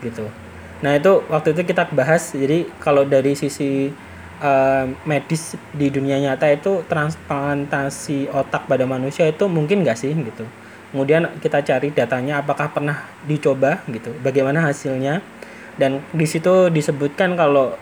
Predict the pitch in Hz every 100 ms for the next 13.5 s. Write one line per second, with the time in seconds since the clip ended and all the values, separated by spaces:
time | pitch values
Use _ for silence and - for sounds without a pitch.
0 | - 147 - - - - - - - 151
1 | 143 143 143 151 147 190 180 156 143 139
2 | 135 139 180 185 - - - - 139 -
3 | - - 135 127 127 127 127 - 143 135
4 | 131 - 160 160 160 139 135 131 135 139
5 | 123 113 127 190 185 - - - - 156
6 | 139 139 156 139 143 151 147 151 147 151
7 | 143 156 156 170 196 202 - 147 170 -
8 | 139 151 143 - 113 127 160 - - -
9 | - 165 202 202 170 180 - - - 170
10 | 156 156 147 143 147 135 135 131 120 120
11 | 117 113 135 175 - - 143 143 - 156
12 | 139 135 165 - 131 143 143 147 127 135
13 | 127 123 135 127